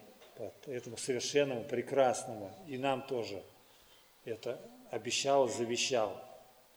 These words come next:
И вот как нам фокусироваться,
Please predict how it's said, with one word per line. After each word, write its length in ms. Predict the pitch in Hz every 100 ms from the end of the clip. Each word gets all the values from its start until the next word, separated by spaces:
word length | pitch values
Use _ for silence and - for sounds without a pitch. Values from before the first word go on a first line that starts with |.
| _ _ _ _ - _ _ _ _ _ _ _ _ -
И 60 |
вот 200 | 131 156
как 280 | - 175 - - - - - - - - - - _ _ - -
нам 200 | 135 139
фокусироваться, 1040 | 139 - - - 160 180 175 131 - 117